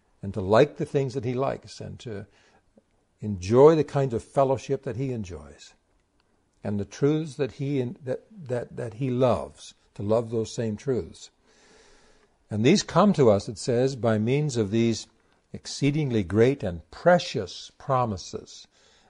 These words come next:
These promises are made our own by faith. It says, "Through these you may be partakers of the divine nature, having escaped the corruption that is in the world through lust.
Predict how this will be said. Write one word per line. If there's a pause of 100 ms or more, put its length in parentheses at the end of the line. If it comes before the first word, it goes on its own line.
(140)
These
promises
are
made
our
own
by
faith. (2250)
It
says,
"Through
these
you
may
be
partakers
of
the
divine
nature,
having
escaped
the
corruption (580)
that
is
in
the
world
through
lust.